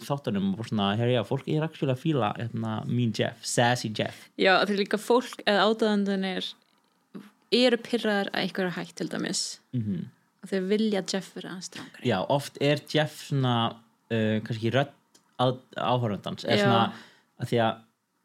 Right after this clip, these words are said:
Speaker 1: við sem áhorfandur náttúrulega höfum ekkert að segja, þannig að við viljum stundum að það sem er ósagt sé sagt.
Speaker 2: Já.
Speaker 1: Og þá leitum við eftir Jeff að,
Speaker 2: Mhm.
Speaker 1: að segja það. Þetta,
Speaker 2: Já.
Speaker 1: þú veist, þetta er eins og, þú veist,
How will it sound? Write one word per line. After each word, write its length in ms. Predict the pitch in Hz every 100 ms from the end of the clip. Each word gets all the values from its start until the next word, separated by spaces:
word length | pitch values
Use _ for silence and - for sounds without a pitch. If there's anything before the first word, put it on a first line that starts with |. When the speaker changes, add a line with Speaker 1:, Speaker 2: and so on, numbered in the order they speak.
| - - 113
Speaker 1:
við 140 | 127
sem 120 | 131
áhorfandur 380 | 123 117 101 101
náttúrulega 300 | 113 113 110
höfum 260 | 120 110 - _
ekkert 200 | 120 120
að 100 | 107 -
segja, 320 | 110 101 104
þannig 140 | 117
að 80 | 107
við 100 | 104
viljum 180 | 120 120
stundum 280 | 117 107 107
að 60 | 107
það 120 | 117
sem 120 | 113
er 60 | 110
ósagt 480 | 127 127 - 123 -
sé 180 | - 127
sagt. 460 | - 131 107 - - _ _ _ -
Speaker 2:
Já. 120 | 190 170 170 -
Speaker 1:
Og 80 | 120
þá 440 | - 131 123 123 - _ _
leitum 400 | 127 127 131 120
við 260 | 110 110 104
eftir 320 | - 120 - 101
Jeff 420 | - 113 - - _ _ _ -
að, 80 | 247
Speaker 2:
Mhm. 280 | 196 208 175
Speaker 1:
að 140 | 117
segja 300 | - 175 107
það. 80 | 90
Þetta, 140 | 127 190
Speaker 2:
Já. 60 |
Speaker 1:
þú 40 | 185
veist, 120 | 120
þetta 140 | 120
er 80 | 123
eins 140 | 117 120
og, 80 |
þú 60 | 113
veist, 120 | 107